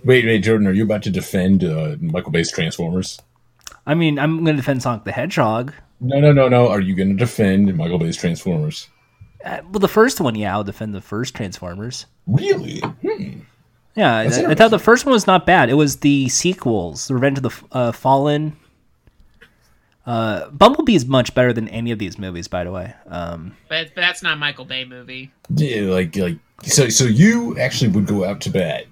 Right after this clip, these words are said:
Speaker 1: eh, for, for, um, uh, the first Transformers movie?
Speaker 2: I thought, uh, Bernie Mac had a, uh,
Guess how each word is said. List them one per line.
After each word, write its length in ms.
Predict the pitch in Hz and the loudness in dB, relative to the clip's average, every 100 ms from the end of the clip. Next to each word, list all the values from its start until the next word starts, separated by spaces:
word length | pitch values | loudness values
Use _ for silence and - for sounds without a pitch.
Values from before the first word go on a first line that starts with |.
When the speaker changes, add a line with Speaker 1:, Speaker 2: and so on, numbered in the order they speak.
| - | -18
Speaker 1:
eh, 280 | 73 92 - | -12 -10 -10
for, 320 | - - - | -10 -12 -12
for, 340 | - - 85 82 | -8 -2 -2 -2
um, 240 | 78 78 | -4 -6
uh, 340 | 78 73 65 57 _ _ _ | -6 -8 -12 -16 _ _ _
the 80 | 98 | -6
first 220 | 95 - | -6 -4
Transformers 460 | 85 78 82 71 - | -4 -4 -4 -6 -8
movie? 260 | 80 71 - | -8 -10 -2
Speaker 2:
I 100 | 160 | 0
thought, 300 | 208 226 196 - | 2 2 0 4
uh, 220 | 175 165 - | 4 2 2
Bernie 380 | 180 208 262 | 6 6 6
Mac 440 | 214 160 170 196 - | 2 2 4 2 -2
had 420 | 135 - 165 165 | -6 0 0 0
a, 500 | 143 151 143 143 135 123 _ - | 2 4 6 4 2 -2 _ 0
uh, 400 | 139 131 120 117 | 4 6 4 0